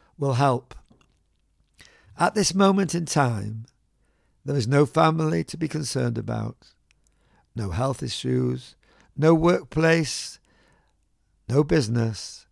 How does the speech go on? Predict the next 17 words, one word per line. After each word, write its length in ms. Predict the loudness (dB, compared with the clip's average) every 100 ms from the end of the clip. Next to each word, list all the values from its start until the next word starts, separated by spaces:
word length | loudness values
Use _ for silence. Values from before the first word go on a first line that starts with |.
| _ _ _ -8
no 160 | -4 -2
financial 600 | 2 4 4 2 2 -2
problems, 880 | 0 0 0 -2 -2 -6 -10 -16 -20 _ _ _ -2
no 180 | -2
emails, 880 | 2 2 4 4 4 4 2 -2 -10 _ _ _ _
no 120 | -6
social 480 | -4 2 2 2 0
environment, 880 | -2 0 0 0 -2 -2 -4 -10 -20 _ _ _ -6
no 320 | 6 10 10
deadlines, 1000 | 10 6 6 0 0 -4 -6 -10 -14 -20 -20 _ _
no 180 | -2 0
appointments, 1000 | 0 2 2 2 0 -4 -4 -10 -16 -18 _ _ -2
no 140 | 0
commitments, 960 | 0 -2 -2 -6 -10 -10 -14 -20 -20 _ _ _ _
no 280 | 0 4 4
political 680 | 4 -2 0 -2 -4 -8 -8
crises, 920 | -2 0 0 -2 -8 -8 -8 -12 -18